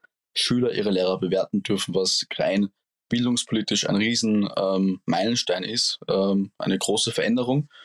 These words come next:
Und ja, natürlich, ähm, waren da viele Attacken von der Gewerkschaft. Ähm, intern ist auch natürlich viel passiert. Wir sind investorenfinanziert, ähm, und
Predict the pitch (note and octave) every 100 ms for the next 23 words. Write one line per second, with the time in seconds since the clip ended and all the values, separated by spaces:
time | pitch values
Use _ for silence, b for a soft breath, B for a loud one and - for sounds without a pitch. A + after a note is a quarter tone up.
0 | B B _ G#2 G#2+ A2 G#2+ - - -
1 | _ G2+ A2+ A2+ G2 A#2+ A#2+ - - -
2 | G#2 G#2 G2+ G2+ - F#2 G2+ G#2 - A#2+
3 | A2+ - F#2+ F#2+ - - G2 G2 - A2
4 | B2+ - B2 - - F#2+ F#2+ F#2 F2+ -
5 | - - B2 B2+ A#2+ A2 A2+ - A#2+ A#2
6 | G#2+ - A2 A2 - G#2 - B B -
7 | G#2 - G2+ - G2 F#2+ A#2+ A#2 B2 B2
8 | A2 G#2+ A2+ A2 - - G2 G2 G2 G2
9 | - _ _ _ _ A2 G#2 G2+ G2 -